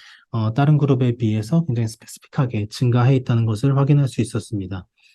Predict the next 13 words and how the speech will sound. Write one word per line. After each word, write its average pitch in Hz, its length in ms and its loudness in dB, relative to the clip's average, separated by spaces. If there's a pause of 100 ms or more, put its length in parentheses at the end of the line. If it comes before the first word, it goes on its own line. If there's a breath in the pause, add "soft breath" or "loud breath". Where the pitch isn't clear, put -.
(400 soft breath)
따라서 156 640 4
이들, 147 460 4 (440)
이들이 147 440 -2
이에스씨 131 380 0
원 117 420 0
그룹에 120 400 -2
대한 113 240 -2
마커로서 104 540 -4
사용될 135 340 2
수 113 140 -4
있다라고 104 1040 -4
생각을 123 360 2
했고요. 127 460 -2